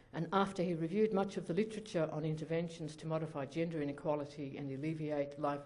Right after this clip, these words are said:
livelihood insecurity among women, uh, these authors concluded that the very different outcomes of the interventions, including microfinance, support for gender participation in school,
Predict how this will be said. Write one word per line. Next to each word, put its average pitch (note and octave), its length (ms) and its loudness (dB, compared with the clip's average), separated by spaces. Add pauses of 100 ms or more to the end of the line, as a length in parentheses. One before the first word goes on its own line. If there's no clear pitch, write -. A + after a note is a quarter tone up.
livelihood D#3+ 420 0
insecurity D#3 760 -2 (300)
among D#3 340 2
women, G3 400 6 (640)
uh, D3+ 320 2
these D#3 220 2
authors E3 320 0
concluded F#3+ 640 2
that D3+ 220 2
the D#3 60 0
very G3 420 6 (120)
different F#3+ 500 10
outcomes D3+ 680 -4
of - 140 -10
the C#3 100 -2
interventions, C3+ 840 -2 (200)
including F3 420 0
microfinance, D3+ 840 -2
support - 440 -6
for - 100 -8
gender D3+ 340 -2
participation C#3+ 680 -4
in C3 100 -4
school, D#3 500 -2